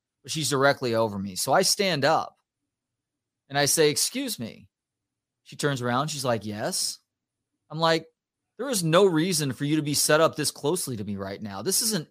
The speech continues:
empty, big room. I understand that this is the spot that you want to be for whatever the class is that's coming up, but you are completely violating my personal space right now."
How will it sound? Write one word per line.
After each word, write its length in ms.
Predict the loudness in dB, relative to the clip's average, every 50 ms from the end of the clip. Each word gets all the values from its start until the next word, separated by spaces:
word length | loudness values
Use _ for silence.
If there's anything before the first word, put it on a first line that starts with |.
| _
empty, 540 | -4 -2 -2 -2 -4 -4 -6 -6 -6 -8 -10 -14 _ _ -20 _ _
big 400 | 2 2 4 2 2 0 -4 -10 _ _ _ _
room. 580 | -20 -10 -6 -4 -2 0 -2 -2 -4 -6 -12 -18 _ _ _ _ _ _ _ _
I 160 | 2 2 2
understand 560 | 4 2 0 -2 0 0 0 0 0 0 0 -2
that 120 | -4 -2
this 280 | -2 0 0 0 -2 -4 _
is 300 | -4 -2 -2 -2 -2 -4
the 120 | -4 -2 -2
spot 460 | 0 -2 2 4 6 6 6 4 2
that 160 | -2 -6 -4
you 100 | -4 -2
want 220 | -2 -2 -2 -2
to 80 | -4 -6
be 480 | -6 -4 -4 -2 -2 -2 -4 -4 -8 -12 _ _ _ _ _ _ _ _ _ _ _ _
for 200 | _ 0 2 2
whatever 320 | 4 4 6 6 6 6 4
the 80 | 0
class 420 | -2 0 0 2 4 4 4 2 0
is 140 | 0 -2 -2
that's 180 | -2 -4 -2
coming 260 | -2 -2 -2 0 0
up, 320 | 0 0 0 0 -2 -6 _ _ _ _ _ _ _ -2
but 380 | 2 4 4 4 2 0 -4
you 160 | -4 2 4
are 80 | 4 4
completely 640 | 4 0 -4 -6 -6 0 0 0 0 0 -2 -2
violating 500 | 4 4 4 4 4 4 2 2 2 0
my 120 | 0 -2 -2
personal 440 | -2 -4 -4 -4 -4 -4 -6 -6 -6
space 400 | -8 -6 -6 -6 -6 -6 -8 -8
right 220 | -10 -10 -12 -12
now." 440 | -14 -12 -12 -12 -14 -14 -18 -20